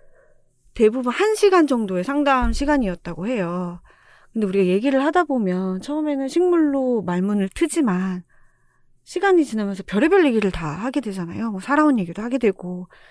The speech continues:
지금 고민도 얘기하게 되고 다양한 주제를 아우르다 보니 작가님이, "어, 이 얘기를 나와 저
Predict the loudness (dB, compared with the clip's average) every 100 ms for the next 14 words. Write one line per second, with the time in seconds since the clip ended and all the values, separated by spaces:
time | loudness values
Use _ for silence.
0 | _ -6 -2 0 2 2 2 2 0 0
1 | -2 -2 -4 -10 -12 -14 -16 _ _ _
2 | _ _ -14 -10 -2 2 6 6 4 2
3 | 4 4 4 2 2 2 2 -2 -4 -6
4 | -4 -2 0 0 -2 -10 _ _ _ _
5 | _ _ _ _ _ _ -16 -8 -2 0
6 | 0 -4 -6 -4 -2 2 2 4 0 0
7 | -2 -2 -2 0 0 0 0 -2 -4 -6
8 | -6